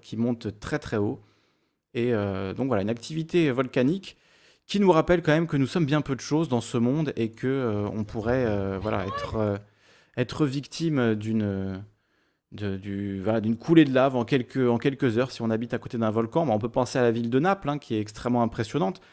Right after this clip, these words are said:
à côté du, du Vésuve, si je dis pas de bêtises,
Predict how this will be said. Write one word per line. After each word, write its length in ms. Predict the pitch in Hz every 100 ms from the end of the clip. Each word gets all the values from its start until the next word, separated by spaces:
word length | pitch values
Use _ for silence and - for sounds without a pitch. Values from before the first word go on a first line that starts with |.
| _ -
à 80 |
côté 320 | 113 120 104 113
du, 560 | 107 107 104 101 101
du 140 | 101 95
Vésuve, 480 | 113 135 190 113 101 _ _
si 140 | _ 104
je 60 |
dis 80 | 113
pas 120 | 107
de 60 | 107
bêtises, 500 | 113 113 185 160 107